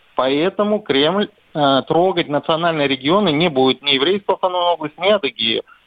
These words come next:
Будут сливать вот, э, что-то типа вот Челябинска там, э, с Курганом, э, или там, э, Белгород с Орлом. Ну, я, например, говорю. Вот.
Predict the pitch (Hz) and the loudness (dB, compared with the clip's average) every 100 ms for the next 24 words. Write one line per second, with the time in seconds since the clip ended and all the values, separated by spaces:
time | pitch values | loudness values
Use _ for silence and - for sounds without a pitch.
0 | _ 170 240 - 196 226 214 165 - 156 | _ -2 -2 -2 0 0 -2 -8 -4 0
1 | 156 151 151 151 147 147 143 - - 208 | 2 2 2 2 2 2 0 -2 -2 0
2 | 208 - 175 170 156 143 - 139 165 170 | 0 -4 -4 -2 0 0 -2 -2 -2 -4
3 | - 131 - 123 113 117 113 110 107 - | -10 -12 -6 -4 -2 0 0 0 -2 -4
4 | - 120 120 113 - 127 135 160 135 113 | -2 0 0 -2 -4 -4 -2 -2 -4 -8
5 | _ _ _ _ 117 113 120 127 120 117 | _ _ _ _ -4 0 0 0 -2 -2
6 | 117 117 113 143 131 127 123 131 120 110 | -2 -2 -2 -2 -2 -4 -2 -4 -2 -2
7 | 92 90 _ 170 160 123 113 110 117 104 | -4 -6 _ -4 0 0 -2 -4 -4 -4
8 | - 98 98 107 - 87 - _ _ 117 | -4 -6 -6 -10 -16 -20 -20 _ _ 0
9 | 104 | 0